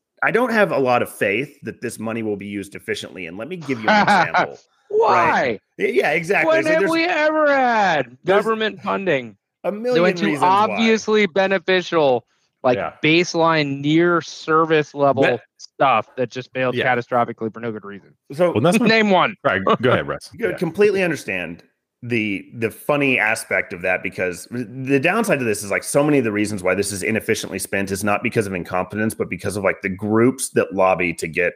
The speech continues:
Speaker 1: where they are, and they, they just get
Speaker 2: Yeah.
Speaker 1: paid out in order to keep people in office. But that, that's a different topic altogether.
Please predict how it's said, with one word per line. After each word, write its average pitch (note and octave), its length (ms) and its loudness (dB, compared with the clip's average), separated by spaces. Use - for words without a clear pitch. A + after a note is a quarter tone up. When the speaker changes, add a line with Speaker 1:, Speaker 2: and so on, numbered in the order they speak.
Speaker 1:
where F2 160 0
they D#2+ 140 2
are, D#2 280 2
and D2+ 240 -6
they, F2 140 -4
they F2 140 -2
just - 160 -4
get G#2+ 100 0
Speaker 2:
Yeah. D#2+ 200 0
Speaker 1:
paid D#2+ 120 -2
out E2 240 0
in F2+ 60 -12
order E2+ 180 -6
to E2 100 -18
keep G2+ 280 -6
people F2 180 -10
in E2+ 80 -6
office. E2+ 320 -4
But F#2 120 -6
that, A2+ 140 2
that's - 140 0
a C3+ 60 -2
different G#2+ 240 -2
topic F#2 200 -2
altogether. F2 400 -2